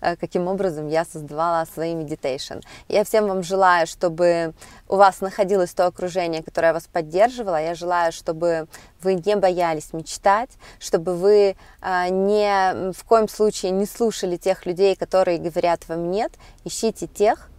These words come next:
кто делает сегодня то, чего хотите вы. Ну и, конечно, если вам близок рерайтер жизни,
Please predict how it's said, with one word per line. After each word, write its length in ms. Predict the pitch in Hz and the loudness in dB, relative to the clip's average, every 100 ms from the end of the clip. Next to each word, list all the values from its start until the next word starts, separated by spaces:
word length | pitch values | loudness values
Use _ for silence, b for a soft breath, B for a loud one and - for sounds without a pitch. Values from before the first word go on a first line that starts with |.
| - | -10
кто 140 | - | -4
делает 380 | 170 175 170 160 | 0 2 2 0
сегодня 440 | - 165 170 160 151 | -4 -4 -4 -6 -6
то, 300 | 190 208 254 - | -2 -2 -4 -14
чего 440 | - 156 180 202 - | -12 -4 -2 -4 -8
хотите 400 | 147 - 180 - | -12 -8 -10 -8
вы. 140 | 135 - B B B | -8 -8 B B B
Ну 80 | 247 | -2
и, 20 | |
конечно, 680 | - 254 208 180 - - - - | 0 0 0 -2 -6 -10 -10 -2
если 320 | 185 208 190 | 0 0 2
вам 380 | 180 175 160 156 | 2 2 0 -10
близок 640 | 156 160 190 208 170 151 - - | -10 -4 0 0 2 0 -2 -12
рерайтер 440 | - 190 185 180 202 | 0 4 6 4 -2
жизни, 340 | 285 254 165 | -2 -2 -4